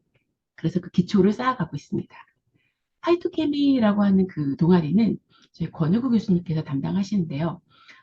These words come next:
어, 천연물질을 추출을 해서, 천연물질에서 유효 성분을 추출을 해서 그게 어떤 생리활성 기능이 있는지를 보는 거예요. 역시나, 어, 다양한 그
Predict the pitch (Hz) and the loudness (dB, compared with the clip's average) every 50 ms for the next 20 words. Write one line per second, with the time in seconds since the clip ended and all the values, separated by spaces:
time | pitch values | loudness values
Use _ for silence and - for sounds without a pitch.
0 | _ - 170 - - 311 330 359 359 349 320 302 277 269 - - - - 226 226 | _ -12 -10 -6 0 4 6 6 8 6 6 4 0 -4 -6 -8 -6 -2 0 0
1 | 226 220 214 240 262 269 262 - - - - - 294 269 226 220 247 254 - - | 0 0 0 0 -2 -2 -4 -6 -10 -20 -18 -16 -10 -8 -6 -6 -6 -6 -8 -12
2 | - - 277 285 302 294 285 285 269 - - - 214 180 160 175 233 226 175 143 | -12 -10 -8 -6 -6 -4 -4 -6 -8 -10 -8 -6 -6 -4 -4 -4 -4 -4 -2 0
3 | 151 175 202 202 208 208 180 170 165 160 175 - _ - - 233 233 233 190 147 | 0 0 0 0 -2 -6 -8 -8 -8 -10 -10 -10 _ -14 -12 -10 -8 -8 -8 -8
4 | - 226 190 - - - - - - _ _ - 180 185 226 - - - - - | -6 -6 -6 -6 -8 -14 -20 -20 -20 _ _ -12 -8 -6 -4 -4 -4 -6 -6 -6
5 | - 254 262 269 269 320 320 320 320 320 - 302 247 233 208 185 190 190 185 160 | -4 -4 -4 -2 -2 0 0 0 0 -2 -4 -8 -6 -4 -2 -2 -2 -2 -2 -2
6 | 170 185 175 175 160 170 160 - 160 151 165 160 143 135 131 143 156 160 160 180 | -2 -2 -2 -4 -6 -10 -10 -10 -8 -8 -6 -8 -8 -10 -12 -10 -10 -10 -10 -12
7 | _ _ _ _ _ _ _ _ - 170 - - - 233 214 175 160 165 165 151 | _ _ _ _ _ _ _ _ -8 -8 -8 -8 -8 -6 -6 -6 -6 -6 -8 -10
8 | 143 151 - _ _ _ _ - 170 160 - - - 175 190 208 208 214 214 208 | -12 -14 -18 _ _ _ _ -14 -14 -14 -12 -8 -6 -4 -4 -2 -2 -2 -2 -4
9 | 190 - - - 135 131 135 196 | -4 -6 -8 -10 -10 -10 -10 -10